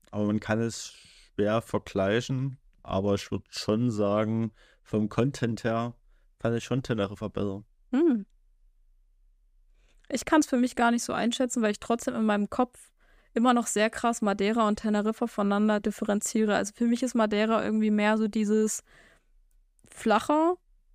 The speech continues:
Speaker 2: kleinere Dörfchen, weniger Strände.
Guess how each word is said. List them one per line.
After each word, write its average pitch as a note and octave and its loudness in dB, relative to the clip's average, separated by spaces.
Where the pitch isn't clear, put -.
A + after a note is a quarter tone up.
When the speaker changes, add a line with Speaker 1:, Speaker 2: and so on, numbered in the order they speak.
Speaker 2:
kleinere A3 2
Dörfchen, C4+ 2
weniger C#4+ 2
Strände. D4+ 2